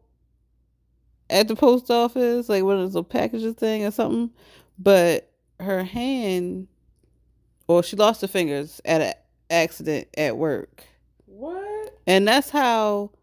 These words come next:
Speaker 1: and she ended up getting a, a million dollar lawsuit, and that's how she got her first million, you know,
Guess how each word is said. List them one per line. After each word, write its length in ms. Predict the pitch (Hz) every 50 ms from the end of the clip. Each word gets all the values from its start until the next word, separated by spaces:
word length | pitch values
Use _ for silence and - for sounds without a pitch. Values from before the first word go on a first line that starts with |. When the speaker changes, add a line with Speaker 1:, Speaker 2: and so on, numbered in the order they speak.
| _ _ _ _ _ _ _ _ -
Speaker 1:
and 80 | - 214
she 80 | - 285
ended 140 | 269 254
up 40 | 247
getting 180 | 247 240 214 226
a, 160 | 214 202 175 -
a 120 | - 202 202
million 360 | 202 208 226 240 240 233 220
dollar 220 | 220 214 208 202
lawsuit, 680 | 202 202 220 254 269 269 - - - - 165 - - - -
and 160 | 196 208 202
that's 180 | 233 269 - -
how 520 | 269 208 196 196 190 190 190 185 196 190 - _ - - - - _ _ _ _ _ _ _ _ _ _ _ _ _ _ _ _ _ _ _ _ _ _ _ _ _ _ _ _ _ _ _ _ _ _ _ _ _ - _ _ - - - - _ _ _ _ _ -
she 240 | - - - 156 156
got 200 | 160 165 165 180
her 120 | 190 190
first 240 | 185 - 196 208 208
million, 400 | 214 220 285 330 233 165 160 156
you 60 | 160
know, 280 | 156 156 160 175 185 202